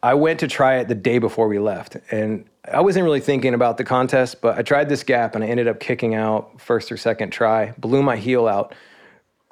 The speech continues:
incredibly blew it out, like, black and blue heel. And the contest is, like, a week later in Texas,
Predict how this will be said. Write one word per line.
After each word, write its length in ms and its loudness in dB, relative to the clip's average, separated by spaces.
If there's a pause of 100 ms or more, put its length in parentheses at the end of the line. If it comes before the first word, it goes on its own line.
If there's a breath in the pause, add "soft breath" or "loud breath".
incredibly 760 0
blew 240 2
it 80 2
out, 160 0
like, 180 -4
black 300 0
and 100 2
blue 180 4
heel. 380 0
And 100 -4
the 60 0
contest 380 -2
is, 80 -4
like, 100 -4
a 60 0
week 280 -4
later 240 -2
in 100 -6
Texas, 460 -8